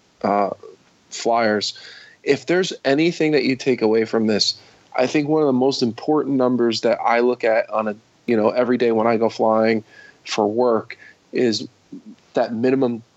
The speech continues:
that minimum takeoff fuel, which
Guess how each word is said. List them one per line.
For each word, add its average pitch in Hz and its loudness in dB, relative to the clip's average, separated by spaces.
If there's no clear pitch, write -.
that 117 0
minimum 120 0
takeoff 110 0
fuel, 110 -2
which 113 -2